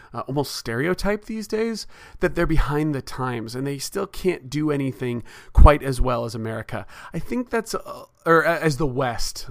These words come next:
Let me rephrase that, not America, the West, 'cause actually a lot of games aren't developed in America. Um, and I think that's a little bit of egocentrism. I think we think that Western R P Gs are the best because a lot of the gamers nowadays grew up with just Western R P Gs where they reign supreme,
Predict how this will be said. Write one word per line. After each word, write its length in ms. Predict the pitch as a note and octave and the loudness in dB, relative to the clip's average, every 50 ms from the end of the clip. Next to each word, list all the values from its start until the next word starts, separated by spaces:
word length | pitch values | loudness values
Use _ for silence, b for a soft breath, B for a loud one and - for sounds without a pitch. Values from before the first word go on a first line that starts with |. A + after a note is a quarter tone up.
| - - | -12 -8
Let 80 | B2+ | -6
me 180 | C3 B2+ B2 A#2+ | -4 -4 -4 -6
rephrase 460 | - - B2+ B2 A2+ - B2 A2+ G#2 | -6 -6 -8 -8 -6 -6 -8 -8 -6
that, 140 | A2+ G#2+ G2+ | -8 -8 -4
not 160 | A2+ A2+ A#2 | -4 -4 -4
America, 400 | A2+ A2+ A2 A2 - - - - - | -4 -6 -8 -8 -10 -10 -14 -14 -14
the 240 | A#2 A2 A#2 B2 A2 | -10 -6 -4 -4 -4
West, 640 | G#2 G#2+ G#2 G2 F#2+ - - - - - - - - | -4 -6 -8 -8 -8 -4 -4 -4 -4 -6 -12 -16 -18
'cause 160 | - A2+ A#2 | -18 -16 -14
actually 300 | G2 - - - G2 G2+ | -14 -16 -14 -14 -16 -14
a 80 | A2+ | -6
lot 180 | A2+ C#3+ F3 E3+ | 0 2 2 2
of 60 | C#3 | 2
games 260 | G#2 F#2+ A2 A#2 A#2+ | -2 -8 -12 -12 -12
aren't 160 | A2+ A2+ A2+ - | -12 -12 -12 -10
developed 360 | B2+ C#3 D#3 F3+ F3+ - - | -4 -2 0 0 0 -2 -6
in 80 | G2 | -14
America. 420 | F2+ G2+ G2 G2 G#2 - A#2 G2+ - B B B B B B B B | -14 -12 -14 -14 -14 -12 -14 -14 -14 B B B B B B B B
Um, 420 | B E3+ E3 E3 D#3 D3+ D3 C3+ - - b b b b b b b b b b b b b b b b b _ - | B 6 8 8 6 4 0 -6 -8 -14 b b b b b b b b b b b b b b b b b _ 2
and 100 | G#3+ A#3 | 2 4
I 80 | A#3+ | 4
think 240 | - - D4 D4 C#4 | 4 2 0 2 4
that's 200 | - B3+ - - | 2 2 2 2
a 40 | G3+ | 0
little 240 | F3+ F#3 F#3 G3+ G#3 | 2 4 4 4 4
bit 240 | F3+ F#3 G#3 G#3+ | 4 6 6 6
of 120 | A3 G3+ F#3 | 6 6 2
egocentrism. 1000 | G#3 F#3+ G3+ G3+ - - G3 G3 G3+ - - G#3+ G#3+ G3+ G3+ A3 A3+ A3+ G#3+ F#3 - - - | 2 2 2 2 2 2 0 0 0 0 0 0 0 2 2 0 0 -2 -4 -6 -8 -6 -2
I 100 | D#3 D#3 | 0 0
think 320 | C#3+ - D#3+ D#3 D3+ C#3 | 0 0 0 0 0 -2
we 300 | D#3 D3+ D3 C#3+ D3+ D3+ | -2 -4 -2 0 0 0
think 300 | C#3+ - - D3+ C#3 - | 0 -2 -2 -2 -2 -2
that 180 | C#3 C3 A#2+ A#2+ | -2 -2 0 4
Western 380 | B2 B2 - - - D3 C3+ B2+ | 4 6 8 6 6 6 4 4
R 100 | C3 B2+ | 4 8
P 180 | - C#3+ C#3 | 8 8 6
Gs 320 | B2 A#2+ B2+ C3 C3 A#2+ C3 | 6 -2 -2 -2 -2 -2 -2
are 60 | C3 | -2
the 80 | B2+ | -4
best 380 | B2 - B2 B2 C3 - - - | -2 -2 0 0 0 -2 -4 -6
because 420 | C3+ - - - B2 A#2 A#2+ A2+ | -8 -6 -4 -4 -2 -2 -2 -2
a 60 | B2 A2+ | -4 -4
lot 260 | G#2+ G#2+ A2+ A2+ A#2 | -4 -4 -6 -6 -6
of 60 | A2 | -6
the 100 | A#2+ A#2 | -8 -8
gamers 420 | G#2 - A2 G#2+ A#2 B2+ B2+ A#2 | -6 -6 -6 -4 -4 -4 -4 -4
nowadays 460 | C3 C3 B2 B2 B2 B2+ B2+ B2+ A#2+ - | -4 -6 -6 -4 -4 -4 -4 -4 -4 -4
grew 260 | - A#2 A2 G2 G#2+ | -4 -4 -4 -2 -2
up 200 | A2+ A2+ - - | -4 0 2 2
with 160 | A#2+ G#2 - | 2 2 0
just 260 | - A#2 A2 G2+ - | -6 -6 -6 -6 -6
Western 300 | B2+ B2 - - C#3 C#3 | -6 -6 -4 -4 -4 -4
R 80 | C3+ C3 | -4 -4
P 120 | - C#3+ | -4 -6
Gs 280 | C#3 C#3 D3 C#3+ B2+ A#2 | -4 -4 -4 -4 -2 -2
where 100 | A#2+ A2+ | -4 -4
they 220 | G2+ A#2 A#2 A#2+ | -4 -4 -4 -2
reign 240 | B2+ C3 C3 C#3 C#3+ | -2 -2 -2 -4 -4
supreme, 480 | C#3 - D3+ - E3 E3+ E3+ F3 D#3+ | -6 -8 -6 -4 -2 -2 -2 -4 -4